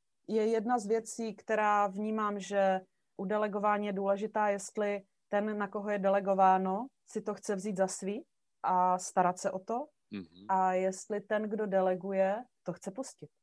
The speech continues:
Speaker 2: Jsme v tématu, co to je delegování a teď vlastně už jako jak delegovat a mluvila jsi teď o uzavření toho cyklu, kdy ten člověk dostane nějaký uznání nebo potvrzení, že vlastně je to úspěch a může si užít tu radost.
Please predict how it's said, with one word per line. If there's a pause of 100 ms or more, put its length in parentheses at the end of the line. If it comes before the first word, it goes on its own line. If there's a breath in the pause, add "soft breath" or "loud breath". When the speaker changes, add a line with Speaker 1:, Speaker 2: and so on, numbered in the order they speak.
(220)
Speaker 2:
Jsme
v
tématu,
co
to
je
delegování
a
teď
vlastně
už
jako
jak
delegovat
a
mluvila
jsi
teď
o (100)
uzavření
toho
cyklu,
kdy
ten
člověk
dostane
nějaký
uznání
nebo
potvrzení,
že
vlastně
je
to
úspěch
a (160)
může
si
užít
tu
radost.